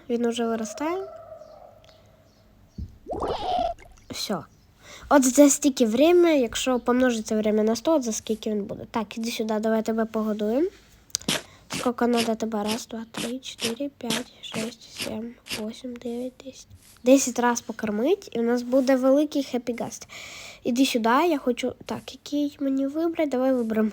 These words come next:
такий от. Так, іди сюди. І давай я на тебе накину, і, і поїду. Так, щас я візьму шерсть, дострою там структурку ту. Їхати? Е,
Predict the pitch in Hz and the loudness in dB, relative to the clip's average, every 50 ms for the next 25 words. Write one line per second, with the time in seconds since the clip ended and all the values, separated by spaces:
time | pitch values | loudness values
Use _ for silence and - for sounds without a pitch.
0 | - - - 233 - - 185 165 - - - - - _ _ _ _ _ _ _ | -4 -12 -16 -16 -10 -8 -8 -8 -8 -10 -14 -20 -20 _ _ _ _ _ _ _
1 | _ - - - 240 208 196 - - - - 247 226 254 254 - 233 226 220 214 | _ -4 2 2 2 2 2 -2 -10 -6 -4 2 4 4 4 4 2 2 2 2
2 | 208 226 320 403 - - - - _ 415 - - _ _ _ - - - - _ | 4 2 0 -2 -6 -16 -20 -18 _ -16 -16 -16 _ _ _ -14 -14 -14 -6 _
3 | - 262 277 277 277 247 254 247 254 247 247 247 240 240 - 240 226 240 233 - | 4 6 8 8 8 8 8 8 8 8 8 6 4 4 2 2 2 2 2 0
4 | - - - 247 240 240 - - - 220 208 208 220 262 381 - - _ - 269 | -4 -4 2 2 2 2 2 -2 0 2 2 4 4 2 2 0 -4 _ 6 8
5 | 285 302 311 302 294 262 - - - - - - - _ _ _ _ _ - 262 | 8 10 10 8 8 6 2 -6 -18 -20 -20 -20 -20 _ _ _ _ _ 2 4
6 | 277 294 302 302 311 294 - - 262 269 262 233 226 202 196 - - - - - | 6 8 8 8 6 4 4 4 6 6 6 4 2 -2 -2 -4 -6 -12 -14 -6
7 | _ - 190 - - - - - - - - 214 214 - 226 214 214 214 214 - | _ -2 -2 -2 -6 -12 -16 -12 -6 -2 -2 -2 0 0 0 0 0 0 0 0
8 | 220 208 214 - 262 285 339 381 349 285 247 - 214 220 - - - 240 254 262 | 0 -2 0 2 2 4 4 4 2 2 0 -2 -4 -4 -4 -4 0 2 4 6
9 | 277 269 262 247 240 - 233 233 226 233 226 - - - - - - 233 233 226 | 6 6 6 4 2 0 0 0 0 0 -4 -6 -10 -12 -6 -2 -2 -2 -2 -2
10 | - - 220 202 196 196 - - - - - _ - - - _ _ _ _ - | -6 -4 -2 -2 -2 -4 -6 -8 -10 -10 -8 _ -14 -16 -16 _ _ _ _ -10
11 | 226 214 220 220 - - 277 285 - 403 427 - _ _ _ _ _ _ - 226 | -8 -6 -6 -6 -4 -4 -6 -4 -2 -4 -4 -4 _ _ _ _ _ _ -6 -6
12 | 185 | -6